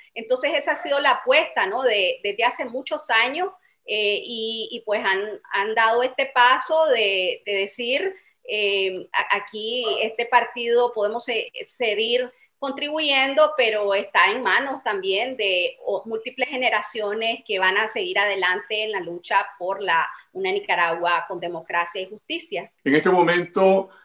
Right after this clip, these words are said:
Speaker 2: hay dos propuestas, dos opciones de nombre que están sobre la mesa y sobre las que deberán votar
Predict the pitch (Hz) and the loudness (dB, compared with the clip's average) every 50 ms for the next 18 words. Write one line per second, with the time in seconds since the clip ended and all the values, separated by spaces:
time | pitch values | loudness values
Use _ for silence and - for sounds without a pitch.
0 | _ _ - 127 131 135 131 - 165 180 180 - - 156 147 - - 156 175 190 | _ _ 2 4 4 4 2 2 2 0 2 4 2 2 2 6 6 6 6 6
1 | 180 - - - 185 185 180 - - - - 139 147 151 160 156 - - - 156 | 4 0 0 2 2 2 2 0 -4 -2 2 2 4 4 4 2 2 0 2 4
2 | 160 160 165 165 165 131 135 135 131 135 165 180 165 143 131 120 127 147 165 160 | 6 6 6 4 2 0 0 -2 0 2 2 2 2 2 0 0 0 0 0 -2
3 | - _ _ _ _ _ - - - - 143 151 147 165 165 160 151 139 135 127 | -6 _ _ _ _ _ -6 -2 0 2 2 2 2 2 4 4 6 6 4 4
4 | 123 135 147 147 143 - - 180 165 160 160 156 147 - - 139 123 123 123 120 | 4 4 2 2 2 0 2 4 6 6 6 4 2 0 -2 0 2 2 2 4
5 | 120 123 120 120 - - 127 120 117 117 117 113 107 117 117 117 113 123 135 139 | 4 2 0 0 -4 -4 0 2 2 2 0 0 -2 0 0 2 2 2 2 2
6 | 143 135 - - 143 139 147 151 165 - - | 0 -2 0 2 4 6 6 6 4 0 -2